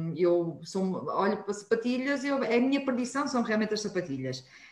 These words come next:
Eh, eu quando cheguei aqui à Câmara, uma das coisas engraçadas é que eu via to-, eh, quase todas as mulheres,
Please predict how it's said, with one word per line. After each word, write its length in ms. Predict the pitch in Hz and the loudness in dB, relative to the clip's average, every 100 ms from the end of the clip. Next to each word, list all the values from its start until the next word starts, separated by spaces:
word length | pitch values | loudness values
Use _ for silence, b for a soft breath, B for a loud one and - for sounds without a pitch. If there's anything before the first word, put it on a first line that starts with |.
| b b _ | b b _
Eh, 340 | 185 214 - | 6 6 6
eu 120 | 262 269 | 4 4
quando 240 | 311 294 | 2 2
cheguei 300 | - 233 226 | 4 6 6
aqui 120 | 233 | 4
à 80 | 220 | 2
Câmara, 420 | 214 196 185 185 | 2 0 0 0
uma 140 | 202 220 | 0 2
das 160 | 220 | 2
coisas 260 | - 190 190 | 2 0 0
engraçadas 600 | 196 196 196 185 190 190 | -2 -2 0 0 0 0
é 100 | 202 | 0
que 200 | 202 226 | 0 0
eu 100 | 220 | 0
via 420 | 190 214 220 208 - | 0 0 2 2 0
to-, 160 | - | 0
eh, 260 | 190 202 - | 2 0 2
quase 280 | 214 214 214 | 4 4 2
todas 220 | 220 185 | -2 -2
as 120 | 196 | -4
mulheres, 520 | 196 202 208 214 - | 0 2 2 0 -2